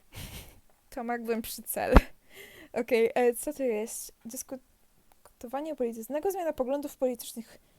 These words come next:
sprawia, że Łucja traci wiarygodność i profesjonalizm w oczach rozmówców. Ale jak to? Ja po prostu jestem otwarta i chcę dyskutować i o tym,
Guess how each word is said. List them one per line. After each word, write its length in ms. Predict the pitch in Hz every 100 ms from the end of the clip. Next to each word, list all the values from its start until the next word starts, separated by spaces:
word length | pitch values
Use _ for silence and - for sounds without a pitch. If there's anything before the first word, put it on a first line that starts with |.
| - _ -
sprawia, 300 | - 277 285
że 120 | 262
Łucja 200 | 262 269
traci 280 | 262 254 240
wiarygodność 440 | 247 240 269 294
i 20 |
profesjonalizm 1040 | - 254 - - 247 247 247 233 - - 226
w 80 | 233
oczach 280 | 226 226
rozmówców. 800 | 233 226 214 190 - - 202 - - _ _ _ _ _ _ _ _ _ _ -
Ale 200 | 262 320 320
jak 260 | - 403 -
to? 100 | -
Ja 80 | 277
po 100 | 277
prostu 280 | 294 - 302
jestem 420 | 302 311 302 262 -
otwarta 560 | 302 - - 381 - 233
i 80 |
chcę 200 | 254 269
dyskutować 600 | 240 254 - 285 269 277
i 60 | 262
o 60 | 277
tym, 140 | 453